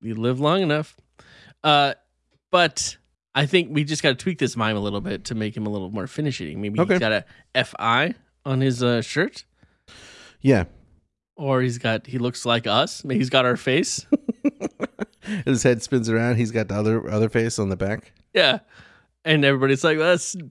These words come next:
Speaker 1: probably not necessary. It's pretty
Speaker 2: And
Speaker 1: much the
Speaker 2: his
Speaker 1: same face."
Speaker 2: <laughs> And his head spins around. He's got a mask, so you can't tell. And then his head spins around. He's got battle damage, so
Speaker 1: Yeah,
Speaker 2: looks
Speaker 1: for,
Speaker 2: cool.
Speaker 1: so you can play with them. Yeah.
Speaker 2: Yeah.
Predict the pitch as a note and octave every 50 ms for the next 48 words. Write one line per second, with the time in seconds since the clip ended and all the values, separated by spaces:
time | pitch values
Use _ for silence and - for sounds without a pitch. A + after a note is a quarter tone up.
0 | - _ _ _ - F#3+ E3+ D3+ C#3+ C3+ C3+ C3 C3 D3 D#3+ D#3+ - D3+ C#3 -
1 | - D3 C#3 C3 C3+ C#3 C#3 C3+ C#3 - D#3+ D#3 C#3 C3+ G#2+ A2 A2 D3 - E3+
2 | D#3 D#3 D3 - F#3 F#3+ - - - - - - - - B2 - - B2 C3+ C3
3 | B2 A2+ A#2+ - C3 B2 A#2+ - A2 G#2+ - - - - - - B2 A#2 - -
4 | B2 G#2+ G2+ - C3 A#2+ G#2 G#2+ G#2+ G#2+ G#2 G2+ G2 A2 G2+ G#2 G#2 G2 F#2+ F#2
5 | G2 G2 F#2 - - - - - - - G2+ F#2+ F#2 - G2+ F#2 F2+ - G#2+ G2
6 | G2 F#2+ G2 G2 F#2+ F2+ - G#2 F#2 - - G2+ F#2+ F#2 F#2 F#2+ F#2 F#2 F2+ F#2+
7 | F#2 - - F#2 F2+ - G2+ G2+ G2 F#2 F2 F#2 F2 F2+ F#2 F#2+ F#2 - - -
8 | F#2+ F#2 F#2+ G2 G#2+ _ _ _ _ _ _ _ _ _ - - _ - - D3+
9 | C#3+ C3+ B2+ - - - D3+ C#3+ B2+ B2 - - B2+ - - C#3 A#2+ A2+ - A#2
10 | A2 - G#2+ G2 G2+ G2+ - - - - B2 B2 - A2+ A#2 A2 G#2+ G#2 A#2 -
11 | - F2+